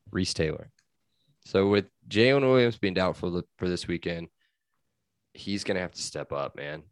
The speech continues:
Like, I love Noah Pierre. Do I think it's Noah Pierre time yet? No. Next year, maybe. Uh, and Reese has been off right? A little bit. Like, it just seems like he's just not been himself outside of the Iowa game. Outside of one play in the Iowa game, he was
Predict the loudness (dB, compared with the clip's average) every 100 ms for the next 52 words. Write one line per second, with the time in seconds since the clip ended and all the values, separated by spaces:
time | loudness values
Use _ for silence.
0 | _ _ _ _ -2 -2 -6 _ _ _
1 | _ _ _ 4 6 8 8 10 10 10
2 | 8 6 6 4 0 _ 2 4 4 2
3 | 0 2 2 2 2 4 4 4 4 2
4 | 0 -8 -4 -4 -6 _ _ _ _ _
5 | _ _ 2 2 2 2 2 2 2 2
6 | 0 _ _ _ _ 2 4 4 4 2
7 | 4 4 4 0 2 2 2 4 4 4
8 | -2 _ _ _ _ _ _ -4 0 0
9 | -4 _ 2 4 4 4 4 2 -2 -2
10 | -4 2 2 4 4 2 2 0 2 2
11 | 2 2 2 0 2 4 4 0 _ _
12 | _ _ _ 2 6 8 8 6 4 4
13 | 2 -4 -14 -18 _ _ _ _ _ 0
14 | 4 6 6 8 6 8 6 6 6 4
15 | 4 2 0 -2 -4